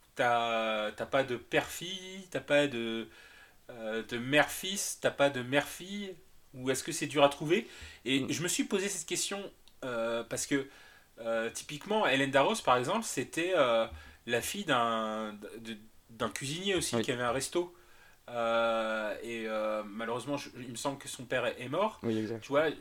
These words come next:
Speaker 1: dans, dans la cuisine française, t'as Anne-Sophie Pic, qui, euh, qui a repris la maison Pic,
Speaker 2: Ouais.
Speaker 1: euh, qui était, dont son père est, avait tenu, euh, la maison. Euh,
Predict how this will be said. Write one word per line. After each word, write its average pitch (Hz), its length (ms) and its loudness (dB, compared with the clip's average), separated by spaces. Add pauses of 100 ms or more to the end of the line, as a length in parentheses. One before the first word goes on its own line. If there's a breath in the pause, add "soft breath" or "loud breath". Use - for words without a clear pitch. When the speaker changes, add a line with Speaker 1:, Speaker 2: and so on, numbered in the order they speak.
Speaker 1:
dans, 127 260 -4
dans 131 120 -2
la 135 100 4
cuisine 135 240 -2
française, 156 580 2
t'as 123 240 2
Anne-Sophie 139 460 -2
Pic, - 380 -8 (340 soft breath)
qui, 120 340 -4
euh, 110 220 4
qui - 120 -4
a 120 60 4
repris 123 300 0
la 123 100 4
maison 117 260 -4
Pic, 160 360 -6
Speaker 2:
Ouais. 113 60 0 (260)
Speaker 1:
euh, 104 140 -8
qui 110 220 -6
était, 113 400 -6
dont 117 220 -10
son - 160 -10
père 127 240 2
est, 107 180 -2 (540 loud breath)
avait 117 240 -6
tenu, 123 360 -6
euh, 110 280 -2
la 113 100 -2
maison. 165 300 -4 (680 loud breath)
Euh, 113 520 0